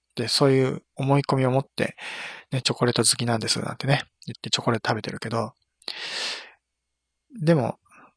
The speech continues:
なんか、そういう生活をずっと重ねていくと、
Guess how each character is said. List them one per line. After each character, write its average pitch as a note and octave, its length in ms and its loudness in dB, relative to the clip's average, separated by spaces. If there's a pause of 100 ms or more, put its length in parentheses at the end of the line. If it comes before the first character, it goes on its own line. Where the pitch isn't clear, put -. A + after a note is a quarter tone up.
(120)
な F#3+ 160 8
ん G3+ 40 8
か、 B2 260 2 (480)
そ - 180 6
う - 20 8
い E3+ 40 8
う E3 40 6
生 E3 180 6
活 D#3+ 240 4
を D#3 100 8
ず D3+ 200 6
っ - 20 -2
と D#3 100 2
重 - 240 4
ね C#3+ 80 4
て - 100 -2
い C#3 40 -16
く - 100 -12
と、 - 500 2